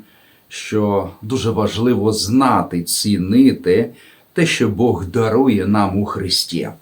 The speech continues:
І мене підштовхнув один із текстів Святого Письма сьогодні пороздумувати над цим.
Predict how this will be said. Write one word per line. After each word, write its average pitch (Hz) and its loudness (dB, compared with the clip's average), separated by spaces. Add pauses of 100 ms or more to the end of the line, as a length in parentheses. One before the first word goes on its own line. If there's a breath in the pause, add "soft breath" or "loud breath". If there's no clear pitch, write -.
(580 loud breath)
І 165 4
мене 143 2
підштовхнув 120 0 (760 loud breath)
один 101 4
із 98 -4
текстів - -2
Святого 98 -4
Письма 165 -2 (280 loud breath)
сьогодні 107 0
пороздумувати 98 0
над 82 -2
цим. 65 -8